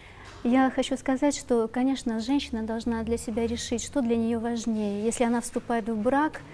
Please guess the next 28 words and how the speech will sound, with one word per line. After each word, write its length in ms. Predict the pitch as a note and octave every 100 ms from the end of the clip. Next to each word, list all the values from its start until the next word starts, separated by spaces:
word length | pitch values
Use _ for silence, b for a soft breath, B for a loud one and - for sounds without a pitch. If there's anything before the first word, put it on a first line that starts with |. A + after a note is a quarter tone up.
| B B -
я 60 |
хочу 240 | A3+ B3 B3+
сказать, 460 | - B3 A#3+ A3+
что 440 | - - A#3+ A3+ - - - - - - - - - -
самое 380 | - A#3+ A#3 A3+
главное, 580 | C4 C4+ A#3+ A3+ G#3+ -
а, 220 | A3 A#3
женщина 400 | B3+ B3 - G#3+
для 120 | A3
себя 240 | - A3 G#3
должна 280 | G#3+ G#3+
решить. 460 | G#3+ A3 - A3 - b b b b -
А, 100 | A3+
потому 340 | G#3+ A#3 A#3 A#3
что 200 | - A#3+
если 420 | A#3 - B3 -
брак, 400 | G#3+ C4 C#4 C4+
это 240 | A3 A3
нужно 460 | G#3+ A3+ G#3+ A3+ A3+
очень 240 | - A#3 A#3+
много 260 | A#3 A3 G#3+
давать, 520 | G#3+ G#3 G3+ G#3+ -
да, 220 | A#3 A#3
очень 200 | A#3+ A#3 A#3+
много 220 | A#3 A3
нужно 240 | G#3+ A3
отдавать 340 | G#3 A3 A3 G#3
детям, 480 | G#3+ G#3 - A3